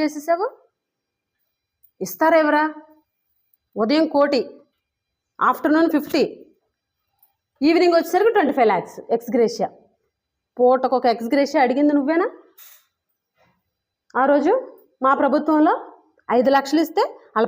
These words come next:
ప్రాణం విలువ ఐదు లక్షలా అని అన్నది నువ్వేనా?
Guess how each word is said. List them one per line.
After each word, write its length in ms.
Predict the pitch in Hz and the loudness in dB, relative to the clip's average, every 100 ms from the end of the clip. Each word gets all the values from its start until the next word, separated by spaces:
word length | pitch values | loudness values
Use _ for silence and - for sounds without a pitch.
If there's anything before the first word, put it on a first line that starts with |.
| 226 | 0
ప్రాణం 300 | 240 269 311 | 0 2 4
విలువ 160 | 302 285 254 | 4 4 4
ఐదు 100 | 254 | 2
లక్షలా 320 | 254 - 359 480 - _ _ _ _ _ - | 0 0 0 -2 -8 _ _ _ _ _ -2
అని 80 | 269 | 2
అన్నది 200 | 277 311 | 4 4
నువ్వేనా? 300 | 311 320 349 | 2 2 2